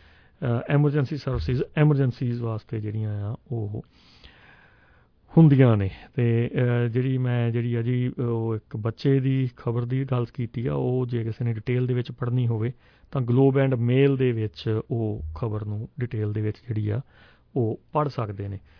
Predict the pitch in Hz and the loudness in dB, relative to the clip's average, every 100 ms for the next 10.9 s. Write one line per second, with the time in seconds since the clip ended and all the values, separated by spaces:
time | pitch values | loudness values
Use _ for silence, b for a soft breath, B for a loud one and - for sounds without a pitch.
0 | b b 135 143 151 - 147 139 - 151 | b b 0 2 2 2 0 -2 -2 -2
1 | 151 160 185 160 170 170 165 160 - 170 | 0 0 2 2 0 0 0 -2 -4 -6
2 | 135 131 135 135 131 135 135 131 139 127 | -2 -2 -2 -2 -4 -4 -4 -4 -4 -4
3 | 135 135 139 _ b b b 131 123 120 | -2 -2 -2 _ b b b -2 -2 0
4 | 120 120 - 127 117 117 117 117 117 117 | -2 -4 -4 -6 -4 -4 -4 -2 -4 -6
5 | - 160 160 160 135 127 127 120 117 117 | -2 2 2 2 0 2 0 0 -2 -4
6 | 117 117 - _ _ _ _ _ _ _ | -4 -6 -12 _ _ _ _ _ _ _
7 | _ - B B B B B 127 120 117 | _ -20 B B B B B 0 2 2
8 | 117 117 123 123 123 131 123 160 170 165 | 2 0 0 0 0 0 -2 2 2 2
9 | 131 - 147 - 135 127 120 139 143 143 | -2 -2 -4 -2 -2 0 0 2 2 2
10 | 135 127 123 123 - 123 123 123 | 0 0 -2 -4 -4 -2 0 0